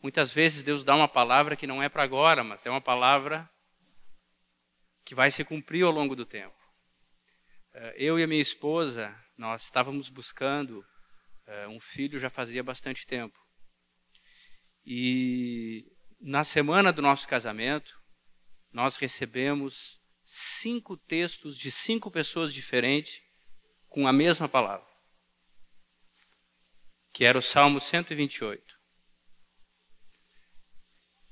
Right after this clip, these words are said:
que dizia, "Bem-aventurado o homem que teme ao Senhor e anda nos seus caminhos.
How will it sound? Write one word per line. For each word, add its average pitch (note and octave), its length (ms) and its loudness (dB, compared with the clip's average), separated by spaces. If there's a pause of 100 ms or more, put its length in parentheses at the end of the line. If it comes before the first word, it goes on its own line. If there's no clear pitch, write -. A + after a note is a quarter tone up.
(300)
que C#3+ 100 -10
dizia, A#2+ 460 4 (360)
"Bem-aventurado D3+ 1000 6
o D3 60 6
homem D#3+ 260 6
que C#3+ 160 -6
teme C#3+ 260 6
ao C3 80 4
Senhor B2+ 600 0 (120)
e B2+ 160 2
anda D3 280 6
nos C#3+ 140 0
seus C3 220 -2
caminhos. - 680 -8